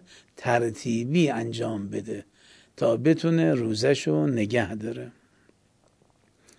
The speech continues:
پنجم، قی کردن، یعنی استفراغ کردن به نحو عمدی، یعنی فرد سنگین حالش،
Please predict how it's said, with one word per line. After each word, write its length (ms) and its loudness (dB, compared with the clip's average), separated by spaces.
پنجم، 600 6
قی 300 10
کردن، 800 2
یعنی 280 4
استفراغ 960 2
کردن 840 -2
به 140 0
نحو 440 2
عمدی، 840 -2
یعنی 220 4
فرد 280 6
سنگین 680 2
حالش، 760 0